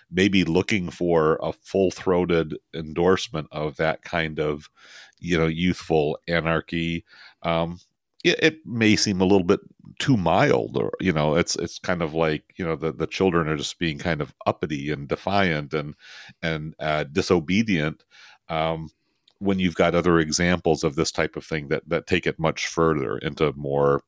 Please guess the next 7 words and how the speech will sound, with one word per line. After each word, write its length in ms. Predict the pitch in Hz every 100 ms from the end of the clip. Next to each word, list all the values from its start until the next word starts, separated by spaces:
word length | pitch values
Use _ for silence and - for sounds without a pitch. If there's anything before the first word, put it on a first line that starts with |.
| -
you 100 | 85
know, 160 | 71 65
provocative 680 | - 82 71 71 80 78 -
territory, 920 | 85 78 78 82 78 76 76 73 78 - - - - _ -
or 480 | 80 78 78 76 -
maybe 460 | 78 82 71 80 78
the, 480 | 78 78 76 78